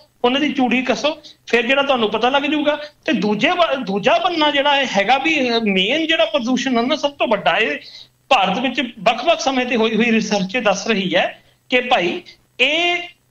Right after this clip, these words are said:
ਇਹਦਾ main ਕਾਰਨ ਜਿਹੜਾ ਹੈਗਾ industrial ਪ੍ਰਦੂਸ਼ਣ। ਤੁਸੀਂ ਜਿਹੜੇ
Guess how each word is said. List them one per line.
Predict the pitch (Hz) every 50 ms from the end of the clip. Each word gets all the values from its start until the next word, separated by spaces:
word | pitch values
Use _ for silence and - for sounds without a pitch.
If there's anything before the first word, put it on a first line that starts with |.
| _ _ _ _ -
ਇਹਦਾ | 262 262 294 339 320
main | 320 254 185 190 190 220 - 302 294
ਕਾਰਨ | - 277 254 247 247 233 226
ਜਿਹੜਾ | 220 220 226 247 220
ਹੈਗਾ | 196 190 185 220 247 254
industrial | 247 226 226 226 226 - - 311 302 294
ਪ੍ਰਦੂਸ਼ਣ। | 294 262 202 220 208 - 240 285
ਤੁਸੀਂ | 285 - 311 302 339 359
ਜਿਹੜੇ | 370 381 370 381 381 359 370